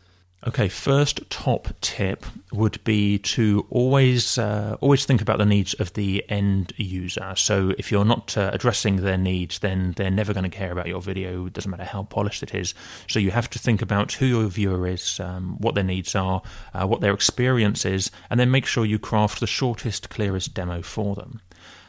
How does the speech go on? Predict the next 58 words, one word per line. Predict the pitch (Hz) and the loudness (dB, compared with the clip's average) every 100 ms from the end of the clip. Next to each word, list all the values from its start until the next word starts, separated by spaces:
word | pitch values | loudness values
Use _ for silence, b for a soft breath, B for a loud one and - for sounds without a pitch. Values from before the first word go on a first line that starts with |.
| B | B
Uh, | 95 92 - | -14 -12 -8
the | - | -2
second | - 139 - 101 | 2 2 4 2
tip | - 135 - | 2 -2 -2
would | 98 95 - | -4 -4 0
be, | 98 95 95 92 b b b b - | 2 2 0 -2 b b b b -18
uh, | 107 107 | -16 -10
you've | - 110 101 | -2 -2 0
considered | - 104 - 139 - | 0 0 2 2 2
the | |
needs | 101 95 92 - | 2 2 -2 -6
of | |
the | 104 | -8
viewer, | 92 92 92 107 - - 107 | -4 0 0 -2 -6 -8 -2
and, | 101 98 95 - | 2 2 0 -2
uh, | 101 98 92 - | -4 -2 -4 -2
to | - | 2
make, | 113 - - - _ - | 2 2 -4 -16 _ 0
now | 123 | 4
you | 123 | 4
want | 104 92 | 2 0
to | |
make | 101 98 - | 0 -2 -4
the | 110 98 98 | -4 -2 -2
clearest | - 107 104 95 | -4 -4 -2 0
and | 104 | 0
most | 98 - | 0 -2
compelling | - - 92 92 | -8 -4 -4 -2
demo | 110 120 107 | 0 0 0
for | - - - | -2 -8 -8
them. | - | -8
So | - 113 | -6 -2
you | |
want | 123 127 | -2 -4
to | |
practice | - 135 139 - - | -6 -4 -4 -6 -8
beforehand. | - - - 110 104 76 - - B B B B | -8 -6 -2 0 -2 -4 -8 -10 B B B B
So | - 107 101 107 | 4 6 6 6
run | 127 127 | 6 4
through | - | 2
the | 95 | -2
software | - 92 101 | -2 0 0
a | 95 | -2
couple | - - | -4 -8
of | 92 | -8
times | - 92 92 92 | -4 -4 -4 -2
and | 104 | -2
just | 104 | 0
make | 98 - | 0 -2
sure | - 95 | -2 -4
you're | 92 | -4
telling | - 123 110 | -4 0 2
the | 92 | 2
right | 92 - | -2 -6
story, | - 95 98 117 | -4 -2 -2 -4
and | 127 101 | -4 -4
then, | 92 90 | -4 -4
uh, | - | -8